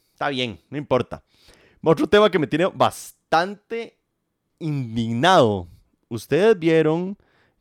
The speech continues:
que Heriberto Abarca, bu-, perdón, Pablo Heriberto Abarca, porque sí, es, son otros esos, son otros, ¿verdad? Eh, como le dijo un imbécil en Twitter, Toroberto, que a mí no me parece insulto, mae. O sea, la familia de él es una familia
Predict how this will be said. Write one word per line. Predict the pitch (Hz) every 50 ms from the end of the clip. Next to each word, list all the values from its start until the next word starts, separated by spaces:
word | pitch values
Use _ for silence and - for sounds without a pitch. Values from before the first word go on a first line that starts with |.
| _ _
que | - - 110 104 101 101 101 101 101 - -
Heriberto | - 117 113 113 113 113 117 127 - 175
Abarca, | 170 160 151 151 156 - - 160 131 -
bu-, | - 117 120 -
perdón, | - 113 107 117 131 110 92 85 -
Pablo | - 117 117 120 117
Heriberto | 113 117 117 127 143 147 - - 180
Abarca, | 165 147 147 147 147 - 165 131
porque | - 90 - 95
sí, | - - - - -
es, | 95 - - - - - - -
son | - - - 143 156
otros | 151 - - 98 92
esos, | 104 98 87 90 -
son | _ 101 113 113 -
otros, | - 117 110 - - - _ -
¿verdad? | 87 113 120 - _ _ _ _ _ _ _ _ _
Eh, | - 107 101 95 87 _
como | - 113 110 107 107
le | 107 110
dijo | 117 127 123 160
un | 151
imbécil | 135 123 113 113 147 151 - - 165 139
en | 117 107
Twitter, | 147 151 - - 165 151
Toroberto, | - _ _ - 123 110 104 113 147 170 160 - _ - - - _ _ _ _
que | -
a | 95
mí | 98
no | 123 160
me | 156
parece | - 120 110 113 131
insulto, | 139 117 - 147 151 135 - -
mae. | - 104 107 117
O | 104
sea, | 90 113 110
la | 101 87
familia | 85 87 90 87 92 101 107
de | 117 135
él | 151
es | 156 139 165
una | 160 156 147
familia | 156 131 131 139 151 175 180